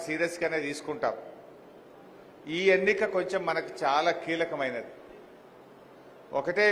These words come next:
విషయం, నేను, మీరు సిద్దిపేట కార్యకర్తలంటే, సిద్దిపేట ఉద్యమకారులంటే ఏదైనా సులువుగా అర్థం చేసుకోగలుగుతారు, పట్టుబడితే వదలకుండా నిలబడగలుగుతారు.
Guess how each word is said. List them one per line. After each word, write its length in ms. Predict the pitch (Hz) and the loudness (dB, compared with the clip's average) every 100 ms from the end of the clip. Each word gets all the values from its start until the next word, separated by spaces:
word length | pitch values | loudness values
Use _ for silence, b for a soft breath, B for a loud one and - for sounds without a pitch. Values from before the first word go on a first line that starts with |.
| 196 | 4
విషయం, 280 | 190 196 196 - - 147 | 2 0 -2 -6 -12 -6
నేను, 220 | 151 156 143 - - - - - 139 | -4 -4 -6 -10 -18 -20 -20 -18 -6
మీరు 200 | 147 139 123 - | -4 -2 -4 -10
సిద్దిపేట 440 | 135 156 170 165 165 147 - - - - - - | -8 -2 0 2 4 2 0 -14 -18 -20 -18 -2
కార్యకర్తలంటే, 840 | 139 156 165 156 - 156 151 151 156 | 2 2 2 -2 0 -2 -2 -2 -4
సిద్దిపేట 500 | 151 143 151 151 151 135 | -4 -8 -2 -2 0 -2
ఉద్యమకారులంటే 880 | 135 151 156 151 147 139 143 - 147 156 - - - - - - - - - - - - - - 135 147 | -2 -2 -2 2 0 2 -4 -2 -4 -4 -10 -18 -20 -20 -20 -20 -20 -20 -20 -20 -20 -20 -20 -14 0 4
ఏదైనా 360 | 170 180 180 | 6 6 4
సులువుగా 480 | 175 165 160 175 180 165 | 0 -2 -2 2 6 6
అర్థం 240 | 156 170 175 | 4 0 0
చేసుకోగలుగుతారు, 800 | 165 165 165 151 147 143 143 131 - - - - - - 151 | -2 -2 -2 0 -2 0 -2 -2 -8 -16 -20 -20 -20 -4 2
పట్టుబడితే 680 | 156 - 180 175 175 180 160 151 - - - - | 2 4 4 4 4 4 4 4 -4 -10 -12 -2
వదలకుండా 560 | 143 151 175 175 165 160 143 | 0 4 2 0 -2 -2 2
నిలబడగలుగుతారు. 840 | 151 147 139 127 127 - 120 | 2 2 0 -2 -4 -4 -4